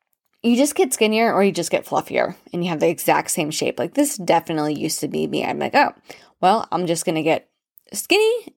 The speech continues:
and I just look skinny," or I just get kind of put on body fat and I just look, like, fluffier and it's the same shape no matter what. Or people think, like, of recomping, think of, like, being shredded,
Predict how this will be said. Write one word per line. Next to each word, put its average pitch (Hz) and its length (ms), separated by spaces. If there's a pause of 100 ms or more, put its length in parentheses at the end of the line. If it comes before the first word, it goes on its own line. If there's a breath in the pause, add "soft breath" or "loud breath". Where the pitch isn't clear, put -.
and 160 480
I 160 100
just 160 200
look 131 140
skinny," 285 340 (160)
or 196 240
I 170 160
just 165 340
get - 280
kind 151 240
of 147 220 (280)
put 196 160
on 156 220
body 156 240
fat 147 260
and 156 80
I 147 80
just 135 240
look, - 220 (180)
like, - 220
fluffier 151 760 (280 loud breath)
and 135 420
it's - 160
the 170 80
same 156 240
shape 151 320
no 156 80
matter 143 300
what. - 340 (1300)
Or 294 540
people 202 300
think, 180 320 (600 soft breath)
like, - 200 (440)
of 165 240
recomping, 190 520
think 170 200
of, 165 120
like, - 100 (140)
being 160 240
shredded, 170 720